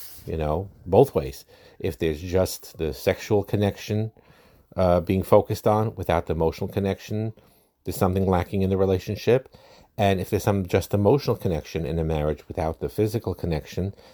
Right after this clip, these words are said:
there's also something lacking in a marriage. On the emotional connection side, it does take effort,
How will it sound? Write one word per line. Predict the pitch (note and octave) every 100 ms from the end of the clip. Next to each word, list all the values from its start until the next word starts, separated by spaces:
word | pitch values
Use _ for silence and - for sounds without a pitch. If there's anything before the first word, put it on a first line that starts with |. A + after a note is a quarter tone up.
| _
there's | G2+ -
also | D#3 D#3 G#2+
something | - D#2+ E2+
lacking | E2 D2+ - D#2+ D#2 - - _ -
in | F#2
a |
marriage. | E2 D#2+ C#2+ C2+ -
On | F#2+
the |
emotional | F2 F#2 A#2 A#2+
connection | - G#2+ - - F2
side, | - C#2+ C2+ C#2 G#2+ - - - _
it | -
does | F2 D#2
take | - C3+ -
effort, | F#2+ - D#2+ G2